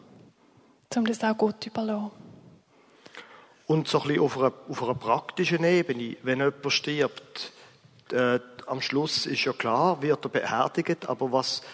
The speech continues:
Speaker 2: wenn er gerade gestorben ist, was macht ihr denn mit dem toten Körper?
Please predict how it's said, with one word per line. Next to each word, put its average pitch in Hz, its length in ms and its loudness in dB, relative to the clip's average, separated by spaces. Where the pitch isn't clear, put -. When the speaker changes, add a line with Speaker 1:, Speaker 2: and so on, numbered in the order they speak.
Speaker 2:
wenn 147 180 0
er 147 60 0
gerade 143 200 0
gestorben 151 500 2
ist, 151 160 -2
was 123 180 -2
macht 135 360 -6
ihr 147 120 -2
denn 147 320 -8
mit 131 240 -8
dem 131 120 -8
toten 131 340 -6
Körper? 139 460 -10